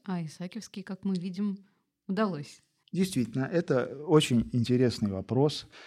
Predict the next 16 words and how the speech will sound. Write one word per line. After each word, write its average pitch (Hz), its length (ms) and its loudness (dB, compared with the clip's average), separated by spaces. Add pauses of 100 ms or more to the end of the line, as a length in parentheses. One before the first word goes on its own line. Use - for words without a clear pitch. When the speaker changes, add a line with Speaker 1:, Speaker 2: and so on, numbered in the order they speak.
(200)
Speaker 2:
э, 117 60 0
на 107 340 2
который 131 540 4 (480)
прямых 165 600 2
ответов, 113 720 2 (100)
э, 117 60 -4 (880)
наверное, 95 800 2 (340)
э, - 40 -10 (840)
отыскать 117 600 2
эти 104 180 -4
прямые 120 460 6
ответы 98 380 -4
сложно, 123 520 4
но 120 200 8
определенные 127 680 4
интеллектуальные 127 720 0